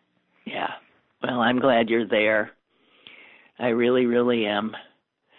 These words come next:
You know, our brother said to me, uh, about a week ago something that I didn't even comprehend,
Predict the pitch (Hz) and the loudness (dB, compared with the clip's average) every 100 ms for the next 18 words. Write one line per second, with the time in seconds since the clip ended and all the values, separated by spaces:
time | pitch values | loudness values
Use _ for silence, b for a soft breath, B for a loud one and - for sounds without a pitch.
0 | B B - 202 190 170 160 - 143 143 | B B 0 2 4 4 4 2 2 0
1 | 139 170 185 135 123 135 123 110 117 110 | 2 2 2 0 0 -2 -2 -4 -10 -10
2 | 104 104 82 85 101 - 80 101 110 104 | -10 -10 -10 -12 -12 -12 -14 -6 -4 -4
3 | 101 110 117 110 110 104 104 - 120 117 | -6 -8 -8 -10 -8 -6 -6 -6 -6 -6
4 | 110 107 117 139 147 131 117 - 113 113 | -6 -4 -4 -4 -4 -4 -6 -6 -4 -4
5 | - 90 - 131 120 - - | -6 -10 -6 -4 -4 -6 -14